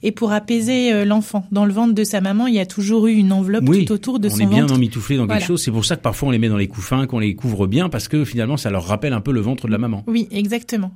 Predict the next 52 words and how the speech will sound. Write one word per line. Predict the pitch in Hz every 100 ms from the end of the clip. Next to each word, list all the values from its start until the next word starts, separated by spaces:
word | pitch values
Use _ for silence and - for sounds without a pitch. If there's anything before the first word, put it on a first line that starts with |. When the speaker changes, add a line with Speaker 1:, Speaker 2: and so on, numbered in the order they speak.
| -
Speaker 1:
Et | 202
du | 185
coup, | 185 285
on | 208
propose | - 214 202 202
ça | - 240 240
aux | 196
mamans. | 196 190 247
Donc | 262 220
moi, | 226 240
j'accompagne, | 240 233 233 214 240 294 214 185 185 - _ _ -
euh, | 202 196 190
les | 185 196
parents, | 202 190 202 269
je | 226
leur | 202 185
montre, | 202 247 254 -
euh, | 202 196
les | 185 190
gestes | 185 233 240 - -
à | 196
proposer | - 196 208 202 247 247
à | 208
leur | 196 190
enfant, | 185 180 262 269
et | 202
c'est | 196 -
un | 196 175
temps | 196 240
qui | 240 196
dure, | 175 220 214
euh, | 180 180 - - - - -
bien | 180 208 254
deux | 220 220 208
heures, | 220 214
deux | 202 202
heures | 208
et | 202
demie. | 196 285 -
Speaker 2:
Ah | 175
oui. | 208 - -
Speaker 1:
Oui. | 233 - - _ _ _ -
Speaker 2:
Et | 135
là, | 139
pareil, | 107 135 214
sous | 170
forme | 156 139 113
d'atelier, | 104 101 101 202
je | 175
m'inscris, | 127 98 - 190
je | 196
paye. | 208 113